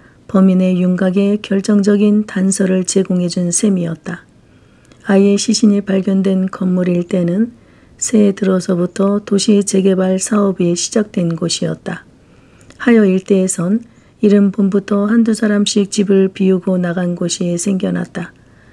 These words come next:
범행 현장이랄 수 있는 이 층 건물은 사월 말쯤에 이미 사람이 나간 곳이었다.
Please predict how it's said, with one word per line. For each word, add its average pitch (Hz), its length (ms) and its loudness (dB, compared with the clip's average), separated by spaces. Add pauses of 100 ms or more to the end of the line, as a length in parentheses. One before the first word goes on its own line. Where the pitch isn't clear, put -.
(300)
범행 190 440 2
현장이랄 214 600 2
수 - 160 -6
있는 196 260 0
이 185 140 -2
층 185 260 -2
건물은 180 520 0 (400)
사월 208 400 0
말쯤에 185 580 0
이미 196 300 2
사람이 214 560 0
나간 175 480 -4
곳이었다. 170 720 -8